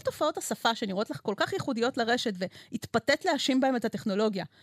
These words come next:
מי הקיצורים הכי יצירתיים ועד לשולטת, הכל, הכל, כמעט הכל, ניתן לסיווג כתוצאה של המאבק הזה בין הדחף לקיצור והדחף להבעה. מה שכן, בלשנים תמיד עסקו בחקר שינויים בשפות דבורות,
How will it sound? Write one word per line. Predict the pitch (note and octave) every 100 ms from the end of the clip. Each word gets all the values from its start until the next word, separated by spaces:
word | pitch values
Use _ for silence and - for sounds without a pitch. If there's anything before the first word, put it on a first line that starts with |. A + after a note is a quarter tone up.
| _ -
מי | C4 E4
הקיצורים | E4 - D4+ - C#4 C4 D#4
הכי | -
יצירתיים | D4+ D#4 D4 C4 B3 C4 C4
ועד | A#3 A3+
לשולטת, | A3+ A3 G#3 - A#3+ B3 C4+ - - A#3+ - G#3+ B3+ - - - _ _ _ -
הכל, | - - C#4+ A#3 F#3
הכל, | F#3 - C#4 G3+
כמעט | - D#4 B4
הכל, | - F#3 F3 - -
ניתן | A3 A#3+ C4
לסיווג | D4+ - G3+ G#3
כתוצאה | A#3 A3+ - D4+
של | G4+
המאבק | F#4 F#4 F4 F4 G#4
הזה | F4+ G#3
בין | F#3+ G3
הדחף | F#3+ A3 B3 -
לקיצור | G#3+ - - F4 A#4+ B4+ - - -
והדחף | G#3 G#3+ A3 G#3
להבעה. | F#3 F3 F#3 F3 _ _ _
מה | B3 B3+
שכן, | - - G3+ F#3+ D#4
בלשנים | - G#3+ G#3+ C4 G#4
תמיד | G4 G#4+
עסקו | G#4 - - G4+ G4
בחקר | - D#4 F4+
שינויים | - B3+ C#4+
בשפות | C#4+ - - C#4 - -
דבורות, | F3+ E3 F3+ G3+ G#3+ -